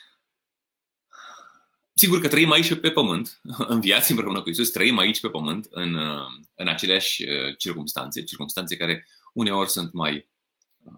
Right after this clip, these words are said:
favorabile și mai ușoare, alteori sunt dificile. Dar avem nevoie de o perspectivă largă, avem nevoie de perspectiva de ansamblu pentru a putea să parcurgem sănătos etapele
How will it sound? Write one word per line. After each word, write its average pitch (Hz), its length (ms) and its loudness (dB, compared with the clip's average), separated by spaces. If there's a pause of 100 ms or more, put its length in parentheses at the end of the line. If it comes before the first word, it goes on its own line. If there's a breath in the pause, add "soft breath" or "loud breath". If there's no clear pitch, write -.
favorabile 92 640 0
și 78 500 0
mai 82 140 -4
ușoare, 123 340 -2
alteori 147 720 2
sunt 139 360 -4
dificile. - 680 -2 (1040 loud breath)
Dar 147 140 2
avem 180 160 4
nevoie 226 300 8
de 214 80 8
o - 40 6
perspectivă 190 540 2
largă, 143 360 2
avem 131 140 -2
nevoie 170 280 0
de 170 80 0
perspectiva 151 500 -2
de 143 100 -2
ansamblu 123 840 0 (140)
pentru 131 220 2
a 120 60 4
putea 120 220 -2
să 139 120 -2
parcurgem 123 460 0
sănătos 104 420 -2
etapele 92 580 0